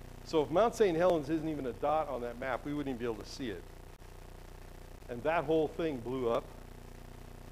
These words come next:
You know, I used to have this picture of Noah's Ark, and, and he got on the ark, and God shut the door, and then it was seven days, nothing happened. And then all of a sudden, I had this picture that it started raining, and they're like,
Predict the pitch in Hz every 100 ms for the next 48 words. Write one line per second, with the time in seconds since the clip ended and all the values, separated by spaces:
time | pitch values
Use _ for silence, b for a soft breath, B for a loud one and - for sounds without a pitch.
0 | - - - - - - - - - -
1 | 151 156 151 - - 190 208 180 170 143
2 | - - 165 - 135 117 104 - - -
3 | - - - - - 131 143 139 131 127
4 | 127 - 101 107 127 107 110 139 151 147
5 | 135 135 139 - 113 127 127 - 139 -
6 | 120 123 120 113 113 113 107 101 - -
7 | - 135 123 120 117 117 110 107 113 104
8 | 104 110 104 - - - - - - -
9 | - - - 110 117 143 147 131 - 139
10 | 143 - - 160 143 120 - 135 - 120
11 | 113 110 - - - 120 101 113 123 107
12 | 101 107 104